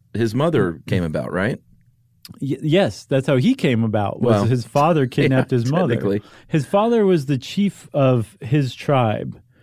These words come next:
Speaker 2: Um, oh, what's his father's name?
Speaker 1: Yasugi.
Speaker 2: Nice. And Yasugi kidnapped, uh, Holun, Hulun.
Speaker 1: Yeah, there's a lot of umlauts in there. I don't know how the umlaut,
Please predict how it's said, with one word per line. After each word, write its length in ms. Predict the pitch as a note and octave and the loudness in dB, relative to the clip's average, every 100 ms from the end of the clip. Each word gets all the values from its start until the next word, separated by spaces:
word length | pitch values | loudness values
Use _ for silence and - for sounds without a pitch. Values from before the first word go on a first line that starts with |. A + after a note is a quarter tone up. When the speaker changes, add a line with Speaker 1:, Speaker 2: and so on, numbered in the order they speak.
| _ _ - | _ _ 0
Speaker 2:
Um, 500 | C3 B2 A#2+ A2+ C#3 - _ - | 2 4 4 0 -4 -20 _ -2
oh, 200 | D3 C#3+ | 2 2
what's 180 | D#3 | 0
his 100 | C#3+ | -2
father's 480 | - C#3+ C3+ C3 - | -2 0 2 0 -2
name? 220 | C3+ C#3 | 0 2
Speaker 1:
Yasugi. 680 | A2 A2 - B2+ G#2 F2+ D#2 - _ | 2 0 0 -2 0 -6 -6 -12 _
Speaker 2:
Nice. 540 | C3+ B2+ G2 G#2+ - - _ _ - - | -2 -2 -2 -12 -20 -20 _ _ -20 -4
And 340 | D3 D3 C#3+ C#3 | 2 2 2 2
Yasugi 600 | D3 C#3 G3 F3+ F3+ C#3+ | -2 0 0 0 0 0
kidnapped, 640 | F3 D#3 D3+ C#3 - - C#3 | -2 0 2 0 -2 -10 -2
uh, 320 | B2 A#2+ A#2 _ _ _ | 2 2 -2 _ _ _
Holun, 1000 | - - E3 E3 D#3 C#3+ D#3+ C3+ A#2 A#2 - | -14 -4 2 4 4 2 2 2 -2 -6 0
Hulun. 800 | D#3+ D#3 C#3+ D#3+ B2+ A#2 A2+ - - | 2 4 2 2 2 0 -4 -10 -4
Speaker 1:
Yeah, 100 | G#2+ | -2
there's 160 | B2 | 0
a 40 | D3 | 0
lot 120 | F3 | 0
of 60 | A#2+ | 0
umlauts 400 | A#2+ G2+ F2+ - | 0 0 -2 -4
in 80 | F#2 | -2
there. 180 | F2+ | -2
I 40 | F#2 | -2
don't 160 | A#2 | -2
know 80 | G2 | -2
how 120 | G2+ | -2
the 160 | G2+ - | -4 -2
umlaut, 480 | G2 G2 F2+ F2 | -2 0 -2 -4